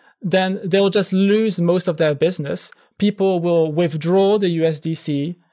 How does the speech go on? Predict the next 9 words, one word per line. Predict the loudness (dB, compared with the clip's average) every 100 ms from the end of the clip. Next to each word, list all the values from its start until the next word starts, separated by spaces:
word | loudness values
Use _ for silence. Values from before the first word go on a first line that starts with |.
| _ _ _
you | -2
know, | -2
for, | -4 0 2 4 2 -4 -8
you | -6
know, |
real | -2 2 2 2
U | 2
S | 0
dollars | 2 0 0 -4